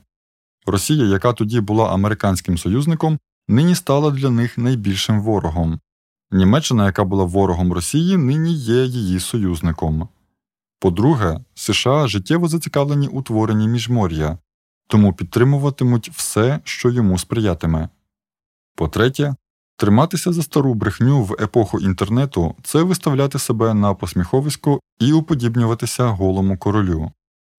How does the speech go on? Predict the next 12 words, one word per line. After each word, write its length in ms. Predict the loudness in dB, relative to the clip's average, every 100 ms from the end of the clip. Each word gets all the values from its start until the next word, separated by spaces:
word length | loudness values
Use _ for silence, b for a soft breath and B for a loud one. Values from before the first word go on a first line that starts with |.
| _ _ _ _ _ _ -18 -16 -14 -12 -10 -12 -14 -20 -14 -12 -12 _ _ _ _ _ _ _ _ -6
Висновки. 720 | 0 2 2 -2 -2 -4 -6 -8 _ _ _ _ _ _
Перехід 460 | 0 0 2 0 2
до 140 | 0
постіндустріальної 960 | 0 -2 0 0 0 0 0 2 0 -2
формації 760 | -2 0 0 -2 -4 -2 -2 -2
вимагає 500 | 0 0 2 0 0
очищення 680 | -2 -4 -4 -2 0 0 -2
історичної 640 | -6 -4 -2 -2 0 0
свідомості 640 | 0 -2 0 0 -2 -2 -2
від 200 | -2 -4
старої 540 | -2 -2 2 2 0
брехні. 560 | -2 -4 -2 0 0